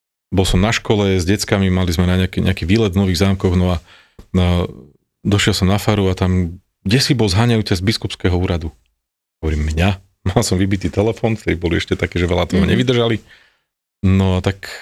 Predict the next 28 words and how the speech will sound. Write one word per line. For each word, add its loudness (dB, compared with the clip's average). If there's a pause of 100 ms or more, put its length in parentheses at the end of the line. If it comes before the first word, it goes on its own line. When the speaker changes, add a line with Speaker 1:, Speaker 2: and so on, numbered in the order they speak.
(120)
Speaker 1:
že: 2 (380)
„Zostaň 2
večer 0
doma, 0
budú 0
ti -8
znovu 2
volať 0
z -4
biskupského -2
úradu 0
na 2
faru. -2 (260)
Musí 0
zodvihnúť 0
telefón.“ -2 (600)
Volal 0
mi 2
priamo 0
biskup -4 (380)
s -14
tým, 2
že 0
aký -4
mám 2
problém 0
s -8
tou, -2